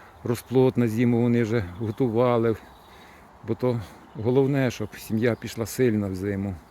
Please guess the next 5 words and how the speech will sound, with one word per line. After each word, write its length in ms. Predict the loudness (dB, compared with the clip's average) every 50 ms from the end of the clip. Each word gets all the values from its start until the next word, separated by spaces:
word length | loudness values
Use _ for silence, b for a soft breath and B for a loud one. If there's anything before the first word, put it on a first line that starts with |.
| B B B B B B B B B B B B B -12
А 40 | -10
вони 260 | -8 -4 -4 -2 -2
вже 240 | -2 -2 -4 -4 -4
того 260 | -4 -6 -6 -6 -4
роблять. 640 | -4 -2 -2 -2 -4 -4 -4 -6 -6 -6 -8 -12